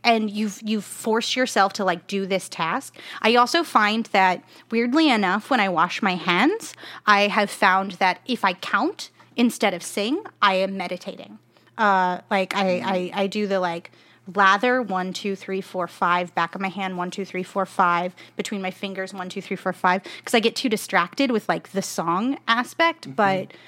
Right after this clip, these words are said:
Speaker 1: I have turned washing my hands into a moment of meditation. Uh, that's all. Just, like, pause. Just, like, breathe, take in the space that you're in, meditate. Like, seriously, it, it will,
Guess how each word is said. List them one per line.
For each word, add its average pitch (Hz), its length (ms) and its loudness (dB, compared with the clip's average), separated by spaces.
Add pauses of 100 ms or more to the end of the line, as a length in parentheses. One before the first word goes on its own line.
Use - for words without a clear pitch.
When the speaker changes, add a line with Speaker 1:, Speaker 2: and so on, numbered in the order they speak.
(140)
Speaker 1:
I 226 140 4
have 220 180 2
turned 220 340 0
washing 180 400 2
my 202 100 2
hands 233 560 2
into 214 320 0
a 190 80 0
moment 180 360 -4
of 170 120 -12
meditation. 180 800 -10 (500)
Uh, 196 360 -2 (920)
that's 302 240 4
all. 202 200 4
Just, - 280 0
like, 247 320 2
pause. 190 440 0
Just, - 200 -4
like, 196 160 -6
breathe, 269 460 2 (400)
take 240 260 2
in 226 100 2
the 214 60 0
space 196 360 -4
that 196 160 -2
you're 185 200 -8
in, 247 460 0 (640)
meditate. 196 680 2
Like, 185 180 -2
seriously, 185 1120 -6
it, 240 180 -16
it 240 460 -4
will, 208 480 0